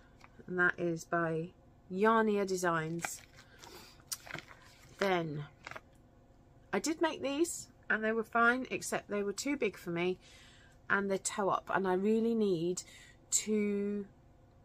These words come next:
get a handle on how long the foot needs to be before I start. Excuse me, the fibres are getting to me. Um, how long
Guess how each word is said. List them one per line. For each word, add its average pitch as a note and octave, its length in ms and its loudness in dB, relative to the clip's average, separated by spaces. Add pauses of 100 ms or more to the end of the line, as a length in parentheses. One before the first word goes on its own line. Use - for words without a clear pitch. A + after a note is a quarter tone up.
(180)
get G#3+ 200 0
a - 40 -2
handle G#3 500 -2
on F3+ 260 0
how F#3 360 -2 (180)
long F#3 280 4
the E3+ 80 -2
foot - 360 -4
needs F3+ 300 -6
to - 80 -12
be E3+ 140 -2
before F3 280 -4
I E3+ 60 -2
start. E3 380 -2
Excuse G3+ 420 -10
me, G#3 260 -4 (120)
the E3+ 80 -16 (180)
fibres D4 360 6
are E3+ 60 -2
getting G#3+ 300 -2
to - 140 -12
me. D#3 140 -8 (680)
Um, G#3+ 340 4 (440)
how A3 180 0
long A3+ 260 2